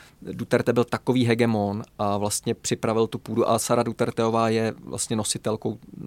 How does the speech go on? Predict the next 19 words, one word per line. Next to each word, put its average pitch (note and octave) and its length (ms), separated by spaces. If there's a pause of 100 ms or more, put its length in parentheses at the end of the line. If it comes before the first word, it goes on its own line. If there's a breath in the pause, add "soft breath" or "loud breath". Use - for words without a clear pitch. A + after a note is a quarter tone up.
(120)
nejenom G#2+ 420
jeho G#2+ 180
jména, A2 340
ale A2 200
řekl G#2+ 220
bych A2+ 160
i - 40
toho A#2 160
politického A2+ 580
stylu A#2 360
a A2+ 40
vlastně A2+ 280
bude A2+ 160
na A2+ 100
něm A#2 200
v G#2 60
mnohém A2 340
navazovat, G#2+ 540
což - 220